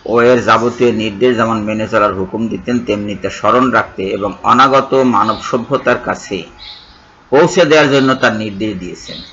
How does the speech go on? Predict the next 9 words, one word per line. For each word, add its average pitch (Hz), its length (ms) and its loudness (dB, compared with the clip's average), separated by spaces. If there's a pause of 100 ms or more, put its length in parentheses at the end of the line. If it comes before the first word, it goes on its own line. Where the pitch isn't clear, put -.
(460)
হাদিস 147 340 2
চর্চাকারীর 156 560 4
জন্য 147 220 2
তিনি 135 240 0
নিম্নোক্ত 123 540 0
ভাষায় 110 320 0
দোয়া 101 240 -2
করেছেন, - 520 -10 (680)
"আল্লাহ, 156 680 4